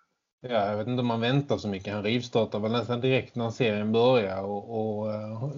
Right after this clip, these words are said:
tog liksom flaggan, eh, och bara rusade iväg med den. Och, nej, han har ju verkligen, eh, och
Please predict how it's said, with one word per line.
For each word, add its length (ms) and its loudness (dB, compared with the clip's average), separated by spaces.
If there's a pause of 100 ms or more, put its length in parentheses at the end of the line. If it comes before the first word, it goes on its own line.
(100)
tog 320 4
liksom 340 -4
flaggan, 680 4
eh, 320 -8
och 80 -6
bara 320 2
rusade 480 0
iväg 300 2
med 120 -12
den. 180 -12
Och, 280 -8 (720)
nej, 160 0
han 140 -2
har 80 -2
ju 60 -2
verkligen, 480 -2
eh, 1600 -16
och 380 2